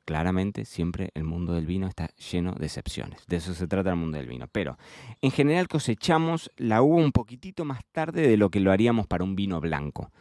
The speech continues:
Y muchas veces la cosechamos en simultáneo cuando cosechamos el vino tinto. Recuerden ustedes que cuanto más dejamos que pase ese ciclo, la uva va a ir ganando azúcares. Con lo cual,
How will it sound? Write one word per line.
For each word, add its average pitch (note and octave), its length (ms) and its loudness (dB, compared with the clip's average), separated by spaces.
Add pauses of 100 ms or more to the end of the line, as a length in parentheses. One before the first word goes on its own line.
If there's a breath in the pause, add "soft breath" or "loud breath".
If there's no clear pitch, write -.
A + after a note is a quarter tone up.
(540 soft breath)
Y A#2+ 140 4
muchas E3+ 360 4
veces F#3+ 260 2
la A#2+ 100 6
cosechamos D3 640 -2
en G#2+ 180 0
simultáneo A2 920 0
cuando F#2+ 280 4
cosechamos A2+ 600 -2
el F2 100 0
vino F#2+ 300 0
tinto. F#2+ 440 0 (300 loud breath)
Recuerden B2+ 520 4
ustedes C#3+ 340 2
que - 120 -18
cuanto C#2 320 -10
más G#2 260 4
dejamos A2 440 4
que D3+ 100 -6
pase G2 360 2
ese F#2+ 180 -2
ciclo, B2 560 2 (380 soft breath)
la F2 180 4
uva G#2 260 8
va F#2+ 100 4
a F2+ 40 4
ir G2 80 2
ganando F2 400 -2
azúcares. - 600 -2 (340)
Con D2+ 200 -8
lo F#2 120 -2
cual, C#3+ 340 2